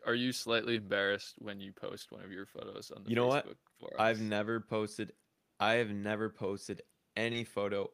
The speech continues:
Speaker 2: ever that I'm like, "This is perfect." Like, there's no, there's no way. There's always something that you just
Speaker 1: Mm.
Speaker 2: can't get right. And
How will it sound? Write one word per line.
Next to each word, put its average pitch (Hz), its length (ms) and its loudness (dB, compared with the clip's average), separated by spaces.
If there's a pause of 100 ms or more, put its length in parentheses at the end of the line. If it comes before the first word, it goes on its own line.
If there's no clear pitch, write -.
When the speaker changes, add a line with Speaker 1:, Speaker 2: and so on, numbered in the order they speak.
Speaker 2:
ever 127 540 -2 (320)
that 98 140 0
I'm 95 280 0
like, 80 400 -8 (500)
"This 95 200 -4
is 87 100 -10
perfect." - 600 -8
Like, 98 180 -4
there's 98 220 -4
no, 98 440 -2
there's 117 200 -4
no 117 180 0
way. 98 220 -2
There's 95 200 -4
always 123 260 0
something - 460 -8 (540)
that 98 120 2
you 92 60 -2
just 107 220 -8
Speaker 1:
Mm. 101 60 -14
Speaker 2:
can't 104 280 -4
get 107 240 0
right. 92 440 -2 (880)
And 98 540 -2